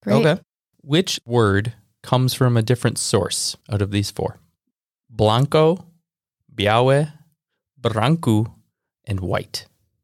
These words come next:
Speaker 1: These color words all refer to the same color.
Speaker 3: Yes.
Speaker 1: So three of them are from the same linguistic source, and the fourth one is not. So which one is the odd one out?
Speaker 2: White.
Speaker 1: Yeah. It's white.
Speaker 2: Yeah.
Speaker 3: Yeah,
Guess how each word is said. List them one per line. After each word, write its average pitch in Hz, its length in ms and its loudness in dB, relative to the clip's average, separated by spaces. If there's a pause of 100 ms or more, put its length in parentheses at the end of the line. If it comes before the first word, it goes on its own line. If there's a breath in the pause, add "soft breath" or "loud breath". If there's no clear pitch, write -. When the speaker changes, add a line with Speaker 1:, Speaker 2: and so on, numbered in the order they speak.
(140)
Speaker 1:
These 214 400 -2
color 202 280 2
words 185 480 -2
all 190 220 2
refer 254 320 2
to 233 80 0
the 220 100 0
same 226 220 0
color. 220 520 2 (100)
Speaker 3:
Yes. - 380 0 (120)
Speaker 1:
So - 160 -2
three 262 220 0
of 269 80 2
them 254 200 2
are 226 80 0
from 214 200 -2
the 208 80 -4
same 196 440 -2 (180)
linguistic 196 400 -2
source, 233 460 0
and 202 220 0
the 196 100 2
fourth 196 400 -2
one 180 160 0
is 160 140 -4
not. 170 220 -4
So 180 80 -2
which 175 120 -2
one 170 140 -4
is 156 100 -4
the - 100 -4
odd - 180 -2
one 160 120 -2
out? 139 160 -4 (440)
Speaker 2:
White. 156 260 0 (120)
Speaker 1:
Yeah. 277 100 -18 (160)
It's 302 160 0
white. 180 320 0 (120)
Speaker 2:
Yeah. 135 200 -4
Speaker 3:
Yeah, 113 280 0